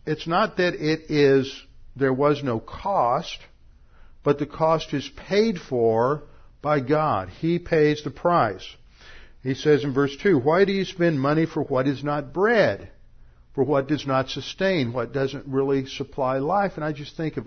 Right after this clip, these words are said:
all these people who go to all these churches, and <clears throat> what you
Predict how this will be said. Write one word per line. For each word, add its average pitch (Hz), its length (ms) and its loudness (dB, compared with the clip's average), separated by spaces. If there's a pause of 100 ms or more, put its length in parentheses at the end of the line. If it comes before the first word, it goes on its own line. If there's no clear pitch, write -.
(120)
all 233 240 -4
these 131 220 -4
people 208 420 -4
who 123 100 0
go 151 200 -2
to 120 100 -4
all 190 280 -4
these 143 200 -4
churches, 185 680 -6 (500)
and 143 420 -2 (240)
<clears throat> 151 400 0
what 175 240 -2
you 127 280 -2